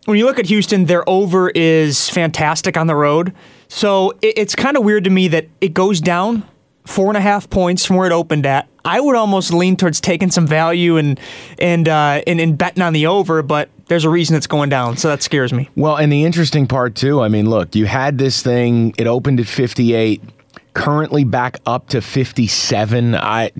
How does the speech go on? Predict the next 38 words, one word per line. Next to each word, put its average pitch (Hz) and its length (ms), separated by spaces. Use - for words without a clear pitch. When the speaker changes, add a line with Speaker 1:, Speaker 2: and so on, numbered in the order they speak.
Speaker 2:
to 127 120
me, 120 360
I'd 127 180
go 113 180
under 104 240
there, 107 220
but 117 160
Speaker 1:
Yeah. 208 140
Speaker 2:
I, 151 420
I - 20
don't 156 100
Speaker 1:
Well, 226 180
Speaker 2:
wanna - 80
Speaker 1:
and - 80
it's 202 120
four, 233 320
under's 226 300
four 202 240
and 190 80
oh 180 120
the 170 60
last 165 280
four 175 140
meetings 160 300
with 156 100
these 156 200
teams, 151 320
and 170 200
also 185 580
Speaker 2:
You - 100
know 180 60
Speaker 1:
the - 40
Speaker 2:
what's 185 220
Speaker 1:
last - 80
Speaker 2:
go- 247 120
Speaker 1:
fifteen, 196 600
the 196 120
favorite 202 680